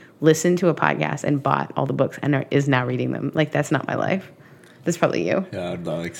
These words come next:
Speaker 2: <laughs> this sounds awesome.
Speaker 1: <laughs> You guys should read adjacent to each other.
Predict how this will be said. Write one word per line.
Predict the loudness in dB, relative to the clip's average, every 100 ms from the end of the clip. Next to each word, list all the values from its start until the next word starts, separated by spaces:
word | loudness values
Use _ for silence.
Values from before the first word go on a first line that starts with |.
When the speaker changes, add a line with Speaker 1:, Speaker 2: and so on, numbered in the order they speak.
| -12
Speaker 2:
<laughs> | -12 -8
this | -6
sounds | -4 -4
awesome. | -4 -4 -6 0
Speaker 1:
<laughs> | 6 10 12 10 10 8 8 6 4 4
You | 6
guys | 6 6
should | 2 4
read | 4 6
adjacent | 4 4 2 2 -2 0
to |
each | -2 0
other. | -2 0 -2